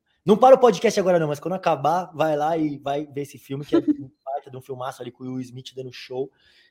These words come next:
Speaker 1: e a Venus Williams e a Serena maravilhosas. E eu acho a primeira Serena, assim, tipo, incrível. Na minha infância, eu, eu, eu era André Agassi,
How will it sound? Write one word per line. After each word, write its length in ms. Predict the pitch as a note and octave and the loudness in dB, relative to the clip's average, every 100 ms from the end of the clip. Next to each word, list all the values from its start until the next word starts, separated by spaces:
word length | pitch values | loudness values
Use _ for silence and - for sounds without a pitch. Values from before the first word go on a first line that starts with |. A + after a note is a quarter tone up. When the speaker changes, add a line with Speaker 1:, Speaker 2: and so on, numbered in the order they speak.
| - | -2
Speaker 1:
e 60 | B2 | 0
a 60 | |
Venus 260 | A#2 B2+ B2+ | 0 -4 -6
Williams 320 | B2+ B2+ A#2+ | -8 -10 -10
e 20 | |
a 60 | B2+ | -12
Serena 320 | B2 A#2+ B2 | -10 -10 -8
maravilhosas. 840 | B2+ D3+ C#3 A#2+ A#2 C3 D3 - _ _ _ _ _ _ _ _ | -6 -4 -6 -6 -8 -8 -12 -20 _ _ _ _ _ _ _ _
E 560 | B2+ C3 C3 C3 B2+ - _ - - _ - | -10 -6 -6 -4 -6 -8 _ -20 -20 _ -4
eu 60 | |
acho 120 | C#3 - | -4 -2
a 20 | |
primeira 240 | D3 E3 | 2 2
Serena, 380 | E3 D3+ C#3 E3+ | 2 2 2 0
assim, 280 | - D3+ F3 | -4 -8 -8
tipo, 320 | - - B2+ | -10 -10 -10
incrível. 580 | B2 D3 D#3+ F#3 A3 G#3+ _ _ _ | -8 -2 -2 2 0 -2 _ _ _
Na 120 | D3 D#3 | -4 0
minha 160 | G3+ | 0
infância, 400 | G3+ - G#3+ G#3+ | -2 2 2 4
eu, 140 | G3 E3+ | 0 2
eu, 380 | D#3+ F3 F3 | 2 2 0
eu 140 | D#3+ E3+ | 0 4
era 200 | E3+ F#3 | 4 4
André 320 | F3+ F3 E3+ | 2 2 2
Agassi, 540 | D3 E3 F#3+ - F#3 | 2 0 -4 -10 -18